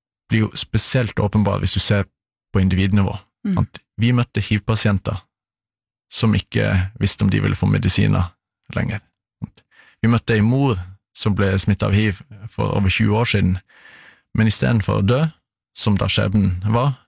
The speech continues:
Speaker 1: så fikk hun tilgang på medisiner gjennom amerikansk hjelp, som gjorde at ikke bare kunne hun leve med sykdommen, men hun har senere fått barn som ikke har blitt smittet. Fordi selv om hiv-medisin ikke kurerer deg for viruset, så gjør den at du ikke lenger er smittsom.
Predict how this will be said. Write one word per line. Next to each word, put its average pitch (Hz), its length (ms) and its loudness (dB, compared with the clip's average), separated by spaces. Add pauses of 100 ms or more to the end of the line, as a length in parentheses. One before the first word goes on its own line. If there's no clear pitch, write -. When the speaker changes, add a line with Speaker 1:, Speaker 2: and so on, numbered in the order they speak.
(120)
Speaker 1:
så 110 160 -2
fikk - 240 -2
hun 110 140 0
tilgang 101 340 2
på - 80 0
medisiner 101 600 2 (100)
gjennom 104 240 2
amerikansk 104 460 0
hjelp, 139 260 -4 (720)
som 110 160 2
gjorde 107 240 2
at - 140 -6
ikke 123 160 -2
bare 113 400 2 (440)
kunne 110 200 2
hun 117 180 0
leve 101 180 2
med 95 140 2
sykdommen, 101 500 0 (340)
men 104 120 2
hun 123 160 0
har 107 80 -2
senere 113 240 0
fått 90 240 -6
barn 104 380 -2 (340)
som 220 140 -2 (180)
ikke - 240 -4
har 101 80 0
blitt 98 160 -2
smittet. 95 460 -2 (340)
Fordi 104 160 0
selv 127 220 2
om 101 80 4
hiv-medisin 117 680 2 (320)
ikke 101 380 -2 (240)
kurerer 117 420 0
deg 98 160 -2
for 101 160 -2
viruset, 98 460 -2 (400)
så - 100 -2
gjør 110 160 2
den 101 240 2 (160)
at - 80 -6
du 107 80 0
ikke 101 160 0
lenger 92 240 2
er 92 80 -2
smittsom. 104 400 -2